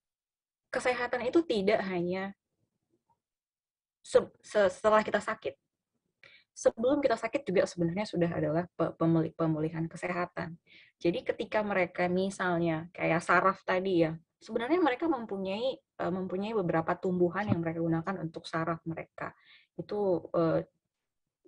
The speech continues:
termasuk kalau secara botani termasuk ke dalam tumbuhan yang beracun dan anti racun gitu. Tapi fokusnya mereka adalah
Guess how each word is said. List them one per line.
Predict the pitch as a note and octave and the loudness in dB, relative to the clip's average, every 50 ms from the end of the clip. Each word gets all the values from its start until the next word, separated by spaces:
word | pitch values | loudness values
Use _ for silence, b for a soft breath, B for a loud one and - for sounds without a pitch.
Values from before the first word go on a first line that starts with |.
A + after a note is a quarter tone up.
| _ _ _ _ - | _ _ _ _ 0
termasuk | G3 F3+ F3+ E3+ E3 - - D#3 - | 2 4 4 4 2 0 -4 -6 -2
kalau | - F3+ F3 E3+ F3 | 2 4 4 4 4
secara | - - - E3+ E3+ E3+ E3 | 2 -2 -4 -2 -2 -2 -2
botani | D#3+ D#3+ D#3+ E3 D#3+ E3+ F#3+ A#3 | -2 -4 -4 -4 -4 -4 -4 -4
termasuk | A3+ F#3+ F3+ D#3+ D#3+ E3 - - | -6 -4 -4 -2 -2 -4 -4 -4
ke | - | -2
dalam | F3 D#3+ D#3+ E3+ F3 F3 - | 0 0 0 0 -2 -4 -4
tumbuhan | - D#3+ D#3+ D#3 D#3+ E3+ F3 F3+ | -4 -2 -2 -2 -4 -4 -4 -2
yang | E3+ E3+ E3 D#3 D3+ - | -2 -2 -2 -2 -4 -4
beracun | D#3+ E3+ E3 E3 E3+ - - - G#3 G#3+ A3+ - _ _ | -2 0 0 0 -2 -4 -6 -6 -6 -6 -8 -10 _ _
dan | _ E3+ E3+ E3+ E3+ | _ -2 -2 -2 -2
anti | D#3 D#3+ F3 | -4 -4 -2
racun | E3 E3 E3 F3 F3 - - E3+ D#3+ D3+ D#3 D#3+ | 0 2 2 0 0 -2 -4 -2 -2 -2 -4 -8
gitu. | E3+ - - - - - B B B B B B B B B B B _ _ | -12 -12 -8 -8 -8 -8 B B B B B B B B B B B _ _
Tapi | - A3+ A3 A3+ - E4 F4+ F4 D#4+ - _ _ - - | -2 -2 -2 2 4 4 4 4 2 -2 _ _ -20 -2
fokusnya | _ A#3+ A3+ A3+ - B3+ A#3 - A3+ A3 G#3+ | _ 2 2 4 2 -2 -6 -4 -4 -4 -4
mereka | G#3 G3+ G3 - - - - A#3+ C#4+ - | -2 -2 -2 -2 -2 -2 -4 -4 -2 -2
adalah | - F3 D#3+ D#3 D#3 E3+ D#4 C5+ | -2 -2 0 0 0 0 -2 -2